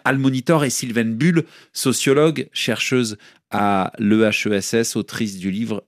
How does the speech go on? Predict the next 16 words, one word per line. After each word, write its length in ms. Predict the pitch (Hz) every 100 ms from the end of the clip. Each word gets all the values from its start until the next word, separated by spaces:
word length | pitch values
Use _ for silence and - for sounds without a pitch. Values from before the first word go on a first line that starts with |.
| -
Sociologie 680 | - 110 - 110 104 101
de 60 | 104
Jérusalem. 480 | 101 101 101 127 143
Sylvaine 460 | - 123 113 113
Bull, 220 | 107 147 147
on, 140 | 120 117
on 100 | 139
a 80 | 147
commencé 380 | 156 151 151 170
à 80 | 139
évoquer, 560 | 117 110 113 139 135
euh, 220 | 120 98 - - _ -
euh, 180 | 62 50
bah, 160 | 110
la 120 | 110
mobilisation, 880 | 113 123 110 110 110 117 - - 113